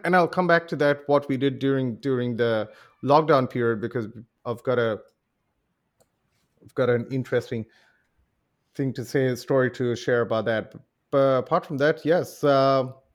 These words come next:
a few weekends before, I, and I won't tell you the political party that we performed for, but, but we did a performance for a Diwali gala for one of the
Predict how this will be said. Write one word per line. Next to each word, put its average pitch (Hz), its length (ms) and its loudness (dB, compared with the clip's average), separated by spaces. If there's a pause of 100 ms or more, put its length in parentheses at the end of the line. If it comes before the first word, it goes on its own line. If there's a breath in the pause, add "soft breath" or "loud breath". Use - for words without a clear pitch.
(200)
a 135 140 -2
few 202 1040 -2 (500 soft breath)
weekends 185 540 -4
before, - 760 -6 (260)
I, 135 140 -6
and 131 260 -6
I 139 80 -4
won't 143 420 -6 (600)
tell 151 220 2
you 143 160 0
the 123 540 2
political 135 400 -4
party 160 560 -4 (400 soft breath)
that 151 140 -2
we 165 120 -6
performed 165 440 -4
for, 190 180 -2
but, 156 200 -2 (260)
but 131 200 -6
we 131 100 -4
did 135 280 0
a 127 440 2 (1700)
performance 139 520 -6
for 131 260 2
a 123 180 -2
Diwali 120 420 0
gala 127 480 2 (320 soft breath)
for 123 300 2
one 117 220 -2
of 120 160 -4
the 113 440 -2